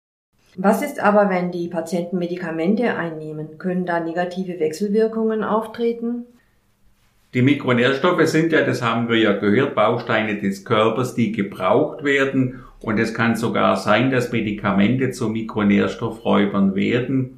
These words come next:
Speaker 2: Medikamente zur Behandlung neurologischer Erkrankungen, wie zum Beispiel Parkinson-Medikamente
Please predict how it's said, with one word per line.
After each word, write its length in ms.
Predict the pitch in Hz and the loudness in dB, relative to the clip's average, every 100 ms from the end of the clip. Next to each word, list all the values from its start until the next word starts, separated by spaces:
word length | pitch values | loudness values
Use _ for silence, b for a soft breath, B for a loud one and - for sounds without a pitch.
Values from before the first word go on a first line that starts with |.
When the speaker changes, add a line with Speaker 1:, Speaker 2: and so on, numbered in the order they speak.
| B B B - | B B B -2
Speaker 2:
Medikamente 800 | 117 120 104 107 110 127 135 | 0 2 0 0 2 0 0
zur 220 | 131 123 120 | 0 0 2
Behandlung 500 | 104 117 110 113 113 | 2 0 0 0 2
neurologischer 720 | 107 107 107 104 101 101 98 | 0 0 0 -2 -2 -4 -2
Erkrankungen, 840 | 98 - 98 123 123 117 110 104 | -2 0 -2 -2 -2 0 0 0
wie 220 | 117 123 | 0 -2
zum 220 | - 107 | -2 -2
Beispiel 560 | 101 101 101 - 98 95 | 2 2 0 -4 -4 -4
Parkinson-Medikamente 1800 | - 98 113 127 120 120 110 107 101 98 101 98 101 101 98 98 98 | -2 0 0 0 0 0 2 0 -4 -4 0 2 4 4 2 2 0